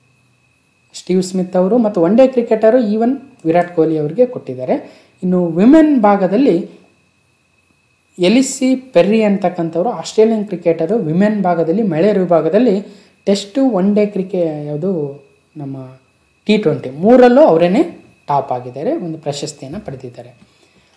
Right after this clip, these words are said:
ಅರವತ್ತೊಂಬತ್ತು ಪಶ್ಚಿಮ ಘಟ್ಟಗಳ ಸಂರಕ್ಷಣೆಗೆ ಸಂಬಂಧಿಸಿದ ಕಸ್ತೂರಿ ರಂಗನ್ ವರದಿ ಜಾರಿಗೆ ರಾಷ್ಟ್ರೀಯ ಹಸಿರು ನ್ಯಾಯಾಧಿಕರಣ ಡಿಸೆಂಬರ್ ಮೂವತ್ತೊಂದರ ಗಡುವು ನೀಡಿತ್ತು.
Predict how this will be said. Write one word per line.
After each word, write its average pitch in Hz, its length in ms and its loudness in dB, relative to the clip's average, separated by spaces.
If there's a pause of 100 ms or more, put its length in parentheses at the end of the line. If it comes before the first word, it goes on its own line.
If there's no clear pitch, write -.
(100)
ಅರವತ್ತೊಂಬತ್ತು 247 580 4
ಪಶ್ಚಿಮ 233 420 2
ಘಟ್ಟಗಳ 233 340 4
ಸಂರಕ್ಷಣೆಗೆ 196 580 -6
ಸಂಬಂಧಿಸಿದ 180 540 -8
ಕಸ್ತೂರಿ 202 560 2
ರಂಗನ್ 202 480 0
ವರದಿ 202 280 4
ಜಾರಿಗೆ 196 680 2 (260)
ರಾಷ್ಟ್ರೀಯ 202 500 -2
ಹಸಿರು 214 340 0
ನ್ಯಾಯಾಧಿಕರಣ 170 720 -4 (120)
ಡಿಸೆಂಬರ್ 180 360 -6
ಮೂವತ್ತೊಂದರ 165 460 -2
ಗಡುವು 147 260 -4
ನೀಡಿತ್ತು. 147 520 0